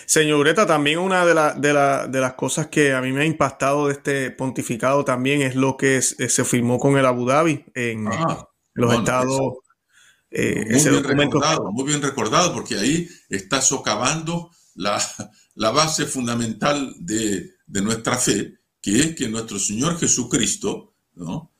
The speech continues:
Speaker 2: Eh, es el único Salvador, es el único nombre por el cual las personas serán salvadas. Si ahora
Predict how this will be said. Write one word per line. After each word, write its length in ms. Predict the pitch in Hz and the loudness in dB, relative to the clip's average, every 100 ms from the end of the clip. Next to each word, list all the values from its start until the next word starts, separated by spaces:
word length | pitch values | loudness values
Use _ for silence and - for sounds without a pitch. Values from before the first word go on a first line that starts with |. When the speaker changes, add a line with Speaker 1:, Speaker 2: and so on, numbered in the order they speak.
| _ _ | _ _
Speaker 2:
Eh, 400 | - 101 101 98 98 | 0 4 4 2 0
es 200 | 127 - | 0 0
el 140 | 117 | 0
único 420 | 123 165 160 151 127 | 0 0 0 -2 -2
Salvador, 600 | - 101 101 135 196 104 | -2 -2 0 2 2 0
es 120 | 90 | -6
el 100 | 101 | -4
único 280 | 120 165 143 | -4 -4 -4
nombre 440 | 110 123 156 170 | -2 0 0 -2
por 180 | 160 104 | -4 -4
el 100 | 95 | -6
cual 200 | 87 143 | -2 -2
las 100 | 135 | -2
personas 400 | - - 143 135 | -6 -4 -4 -4
serán 260 | 123 120 120 | -4 -4 -4
salvadas. 500 | 117 104 170 185 - _ - _ | -2 0 0 0 -4 _ -20 _
Si 340 | - - 139 127 | -2 2 4 4
ahora 560 | 127 147 127 92 85 | 4 2 2 -2 -8